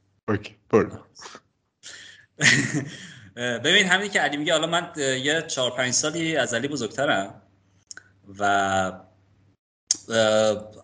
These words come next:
Speaker 2: نسل ما دقیقاً همینطوری بود. یعنی فوتبال، یعنی کار دیگه نداشتیم که بکنیم، که مثلاً بابامونم برامون آتاری نمی‌خرید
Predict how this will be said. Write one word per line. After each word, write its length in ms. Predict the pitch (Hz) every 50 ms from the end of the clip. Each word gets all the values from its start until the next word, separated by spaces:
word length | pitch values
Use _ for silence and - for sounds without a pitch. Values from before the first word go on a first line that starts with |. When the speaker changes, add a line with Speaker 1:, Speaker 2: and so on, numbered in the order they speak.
| _ -
Speaker 2:
نسل 380 | 143 135 131 135 135 135 - 139
ما 140 | 143 156 160
دقیقاً 260 | 156 147 139 139 147
همینطوری 400 | 156 165 147 139 131 139 135 127
بود. 120 | 104 101
یعنی 160 | 107 107 123 127
فوتبال، 420 | 127 - 123 120 - - 135 131
یعنی 200 | 131 123 131 127 - - - -
کار 280 | - 135 135 143 143 -
دیگه 240 | 139 135 143 156
نداشتیم 500 | 165 175 185 180 202 180 - - 151 143
که 120 | 131 135 131
بکنیم، 440 | 117 110 113 120 110 104 107 104 104
که 180 | 104 107 101
مثلاً 220 | 101 98 - 113 113
بابامونم 440 | 110 110 110 120 120 127 131 127
برامون 280 | 120 113 113 120 127 127
آتاری 360 | 117 113 107 - 107 107 123
نمی‌خرید 880 | 131 139 156 185 185 - 180 170 165 170 170 165 165 170 170 165 -